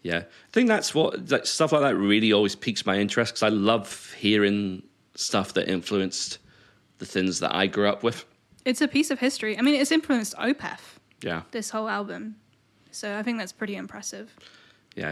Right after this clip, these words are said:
Speaker 1: it's, um, it's funny how it took Opeth a while to kind of embrace their, like, seventies kind of proggy sort of, uh, influences. But, um, I, I, I think later Opeth is great.
Speaker 2: I like
Speaker 1: And
Speaker 2: both old
Speaker 1: yeah.
Speaker 2: Peth and new Peth.
Speaker 1: Yeah.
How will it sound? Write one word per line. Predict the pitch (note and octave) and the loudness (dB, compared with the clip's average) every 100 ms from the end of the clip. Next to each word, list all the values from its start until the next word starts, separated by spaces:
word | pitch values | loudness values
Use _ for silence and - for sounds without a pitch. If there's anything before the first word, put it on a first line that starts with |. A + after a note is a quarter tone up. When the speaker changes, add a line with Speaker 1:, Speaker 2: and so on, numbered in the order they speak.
| E2 | -6
Speaker 1:
it's, | F#2 - - | -6 -4 -4
um, | F2+ F2 - _ - - | -4 -4 -10 _ -20 -16
it's | - | -4
funny | - F#3+ D#3 | 2 4 4
how | C3 | 2
it | G#2+ | 2
took | B2 | 0
Opeth | A2 G#2+ A2 F#2+ | 2 2 2 0
a | F2+ | 2
while | F2+ F#2 F2+ E2+ | 4 4 4 2
to | - | 0
kind | - G2 F2 | -2 -2 0
of | E2+ | 0
embrace | E2+ D#2 F2+ F2 - - | -2 2 2 2 0 -4
their, | F2 E2+ | -2 0
like, | E2+ E2 | -2 -4
seventies | - G2+ E2+ D#2+ E2+ F2 E2 - | -4 -4 -2 -4 -4 -6 -6 -8
kind | F2 E2+ | -8 -10
of | |
proggy | - F#2 F2+ E2 E2+ - _ - - - - - - - - - - - _ _ _ _ | -4 -4 -2 -4 -6 -14 _ -20 -20 -20 -18 -14 -12 -14 -18 -20 -20 -20 _ _ _ _
sort | - - | -6 -4
of, | F2 | -2
uh, | F2+ F2 - - | -4 -4 -8 -6
influences. | G2 F2+ F2+ E2+ F#2+ E2+ - _ | -4 -2 -2 -2 -2 -4 -6 _
But, | - E2+ F2 | -6 -4 -2
um, | E2+ E2 - - | -4 -8 -12 -2
I, | C#3+ B2 C3 A2+ - | 0 2 2 0 -2
I, | G2+ E2+ F#2+ | -2 0 -4
I | |
think | - C#2+ - - - | -4 -10 -12 -16 -14
later | F2 E2+ - | -6 -4 -2
Opeth | D#2+ D#2+ - E2 | -4 -4 -6 -8
is | D#2+ - | -6 -4
great. | E2 D#2+ - _ _ - | -2 -4 -8 _ _ 0
Speaker 2:
I | D4+ | 2
like | D4 | 2
Speaker 1:
And | - | 0
Speaker 2:
both | A#3+ B3+ - G#3+ | 0 0 -2 -2
old | A#3 C4 | 0 0
Speaker 1:
yeah. | - | 0
Speaker 2:
Peth | B3+ B3 - | -2 -2 -4
and | A3 A3+ | -4 -2
new | G#3+ F#3+ | -2 -6
Peth. | - F#3+ - - | -10 -12 -14 -14
Speaker 1:
Yeah. | - | -12